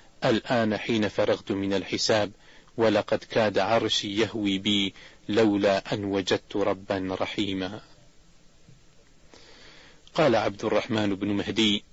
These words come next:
"مات سفيان عندي، فلما اشتد به جعل يبكي، فقال له رجل: 'يا أبا عبد الله، أراك كثير الذنوب'، فرفع شيئا من الأرض وقال:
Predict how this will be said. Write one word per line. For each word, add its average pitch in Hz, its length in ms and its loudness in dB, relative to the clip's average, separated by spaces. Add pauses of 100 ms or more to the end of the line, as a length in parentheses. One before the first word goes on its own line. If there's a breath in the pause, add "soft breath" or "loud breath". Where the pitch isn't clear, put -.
"مات 120 300 0
سفيان 123 720 0
عندي، 98 440 -2 (520 loud breath)
فلما 104 440 2
اشتد 101 480 0
به 101 420 0 (720)
جعل 117 440 0
يبكي، 101 600 0 (640 loud breath)
فقال 104 560 2
له 98 240 0
رجل: 101 600 -2 (180)
'يا 127 320 0
أبا 104 140 0
عبد 101 280 -2
الله، 101 400 0 (280)
أراك 127 300 2
كثير 104 560 0
الذنوب'، 101 500 -2 (800 soft breath)
فرفع 104 560 2
شيئا 113 400 0
من 101 260 -2
الأرض 101 400 -2
وقال: 98 640 2